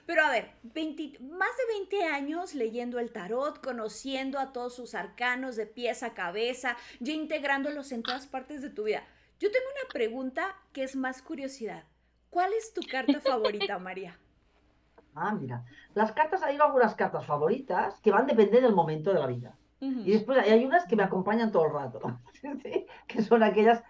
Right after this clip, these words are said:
Speaker 3: como diríamos, como futbolistas, que son los, los titulares. Y después <laughs> tenemos aquellos que son los que están, ¿eh? en el banquillo, que los tienes, depende del momento que vivencial.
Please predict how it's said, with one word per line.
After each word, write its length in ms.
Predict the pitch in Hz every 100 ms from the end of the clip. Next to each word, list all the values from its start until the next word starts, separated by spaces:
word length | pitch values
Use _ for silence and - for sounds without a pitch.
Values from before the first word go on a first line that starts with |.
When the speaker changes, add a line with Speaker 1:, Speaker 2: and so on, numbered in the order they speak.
| - -
Speaker 3:
como 240 | 208 208
diríamos, 380 | 202 208 240 269
como 240 | 220 208 170
futbolistas, 540 | 180 180 220 - 226
que 100 | 202
son 200 | 214 220
los, 220 | 240 - - _
los 200 | 202 202
titulares. 580 | 226 214 202 165 127 123 - 220
Y 80 |
después 380 | 214 208 262 -
<laughs> 0 |
tenemos 300 | 262 - 226 226
aquellos 420 | 220 233 240 254
que 260 | - - 214
son 280 | 214 240 247 - -
los 180 | 208 202
que 100 | 220
están, 300 | 202 220 220
¿eh? 220 | 262 -
en 140 | 190 208
el 100 | 202
banquillo, 640 | 196 190 247 254 247 277
que 100 | 233
los 160 | 208 190
tienes, 220 | 202 220
depende 340 | 214 202 202
del 120 | 220 190
momento 320 | 180 190 196
que 80 | 277
vivencial. 400 | 285 269 277